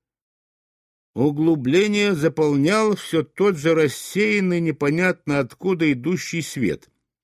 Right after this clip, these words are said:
Я потоптался у входа, заглянул внутрь. Это походило на домовое святилище.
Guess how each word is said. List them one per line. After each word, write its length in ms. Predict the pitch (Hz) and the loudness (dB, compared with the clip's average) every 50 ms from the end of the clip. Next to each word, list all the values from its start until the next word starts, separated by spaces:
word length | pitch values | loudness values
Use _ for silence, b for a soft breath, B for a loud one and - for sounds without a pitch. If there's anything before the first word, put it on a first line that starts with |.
| _ _ _ _ _ _ _ _ _ _ _ _ _ _ | _ _ _ _ _ _ _ _ _ _ _ _ _ _
Я 260 | - - 73 104 156 | -12 -6 -4 -2 -2
потоптался 800 | 165 - 165 143 - 147 120 - _ - 147 160 156 - - - | -2 -4 -6 -6 -4 -4 -6 -6 _ -4 -2 -2 -2 -2 -2 -4
у 120 | 110 95 85 | -2 -2 -4
входа, 600 | - - - - 123 156 170 156 196 208 208 - _ _ _ _ _ _ _ _ _ _ _ _ _ _ _ _ _ _ _ _ _ _ | -6 -10 -8 -4 -2 -2 -2 -2 -2 -4 -4 -6 _ _ _ _ _ _ _ _ _ _ _ _ _ _ _ _ _ _ _ _ _ _
заглянул 800 | - 95 98 98 113 120 110 113 117 127 131 135 151 175 185 180 | -14 -10 -4 -2 -2 -2 0 0 0 0 2 2 2 2 0 0
внутрь. 540 | 180 175 160 143 120 107 95 - - 80 67 - _ _ _ _ _ _ _ _ _ _ _ _ _ _ _ _ _ _ _ _ _ _ _ _ _ _ _ | 0 0 2 2 2 2 0 -2 -4 -8 -8 -8 _ _ _ _ _ _ _ _ _ _ _ _ _ _ _ _ _ _ _ _ _ _ _ _ _ _ _
Это 220 | - 117 - 160 | -4 -4 -2 -4
походило 680 | 143 - 139 - - 123 123 117 139 160 156 156 147 135 - _ _ _ _ _ _ _ _ _ _ _ _ _ _ _ _ _ _ _ _ _ | -4 -6 -6 -4 -2 -2 -2 0 0 0 0 0 0 -2 -4 _ _ _ _ _ _ _ _ _ _ _ _ _ _ _ _ _ _ _ _ _
на 340 | - 64 76 87 104 127 135 | -12 -8 -4 -2 -2 0 -2
домовое 680 | 131 120 131 139 139 139 147 151 147 143 151 143 143 | -2 -2 -2 0 0 2 2 2 2 4 2 2 2
святилище. 1040 | 135 - - 117 139 143 - - 107 95 82 69 65 64 - - - - - 67 55 | 0 -2 -4 -6 -6 -6 -6 -4 -4 -4 -2 -4 -6 -10 -12 -12 -12 -10 -10 -10 -10